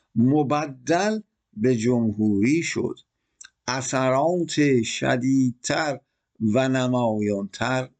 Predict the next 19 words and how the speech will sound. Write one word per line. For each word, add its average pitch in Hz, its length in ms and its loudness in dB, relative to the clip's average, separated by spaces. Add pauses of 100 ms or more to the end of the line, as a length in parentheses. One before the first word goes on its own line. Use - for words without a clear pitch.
(160)
گردید. 104 640 -2 (800)
پس 165 220 -2
از 180 140 0
صعود 165 320 2
حضرت 165 380 0
عبدالبها 147 960 0
در 143 280 0 (120)
اثر 160 680 0 (220)
اضمحلال 131 1400 0
سلطنت 131 800 -2
قاجاریه 127 1120 0
در 123 240 0
ایران 131 880 0 (600)
و 117 200 2 (140)
انقراض 139 1300 0
سلطنت 131 640 -2 (120)
عثمانی 135 920 0 (540)
و 123 260 0
خلافت، 131 1200 -4